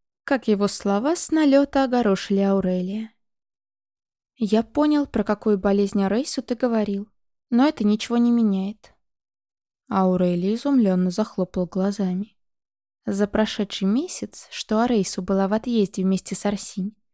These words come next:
Кэрол ни разу не выдал своих чувств,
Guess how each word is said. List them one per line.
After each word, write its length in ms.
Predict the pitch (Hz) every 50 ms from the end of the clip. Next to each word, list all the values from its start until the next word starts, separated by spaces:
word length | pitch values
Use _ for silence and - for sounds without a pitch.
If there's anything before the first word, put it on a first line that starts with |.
| _ _ _ _ _ _ _ -
Кэрол 400 | - 196 185 185 185 185 185 190
ни 180 | 196 214 247
разу 340 | 269 294 285 262 214 - 190
не 160 | 185 185 185
выдал 280 | 190 226 240 233 190 180
своих 360 | - - - 185 196 190 -
чувств, 520 | - - - 214 196 - - - - _